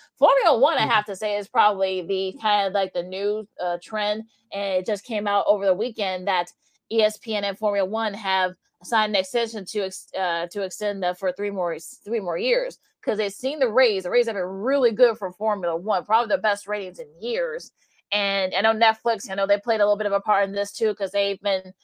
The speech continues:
Speaker 1: showing some behind the scenes stuff with some of their popular drivers and whatnot, and teams and whatnot. But
Speaker 2: Mm-hmm.
Speaker 1: I think they realize in the business wise, at least for right now, E S P N is one of the reasons why you're,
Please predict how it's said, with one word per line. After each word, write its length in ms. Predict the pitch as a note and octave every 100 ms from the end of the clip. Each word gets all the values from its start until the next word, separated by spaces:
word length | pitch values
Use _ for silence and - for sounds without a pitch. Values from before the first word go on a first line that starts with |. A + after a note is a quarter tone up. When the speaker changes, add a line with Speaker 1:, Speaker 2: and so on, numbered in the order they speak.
| _
Speaker 1:
showing 480 | - B3 A3 G#3 G3+
some 240 | G#3 G#3
behind 280 | F#3 G3+ G#3
the 60 | G3+
scenes 220 | G#3 G3+
stuff 140 | G3
with 100 | F#3+
some 80 | G3+
of 60 | G3
their 100 | F#3
popular 400 | G#3 G3 F#3+ F#3
drivers 560 | G3 F#3+ G3+ G3 F#3
and 160 | F3 F3+
whatnot, 260 | F#3+ F3+ E3
and 160 | F3+
teams 300 | E3+ A#3+ A3+
and 120 | E3+
whatnot. 440 | E3+ F3+ F3 E3+ E3
But 200 | G3+ F#3+
Speaker 2:
Mm-hmm. 540 | D3 - _ _ - F3+
Speaker 1:
I 40 |
think 160 | A#3 A3+
they 140 | G3
realize 720 | F#3 A3+ A3+ G3+ F#3+ F#3 F#3
in 100 | F#3+
the 80 | F3
business 480 | E3+ C4 D#4+ A3+ -
wise, 200 | F#3 F3+
at 40 |
least 140 | G#3 -
for 100 | G3
right 260 | F#3 E3
now, 340 | G3 B3 G3+ F3 B3
E 100 | A#3+
S 160 | A3+
P 140 | - A#3+
N 160 | A3
is 80 | F#3+
one 100 | G#3+
of 60 | G3+
the 60 |
reasons 260 | G3 G3+ G#3
why 160 | A3
you're, 200 | F#3+ A3+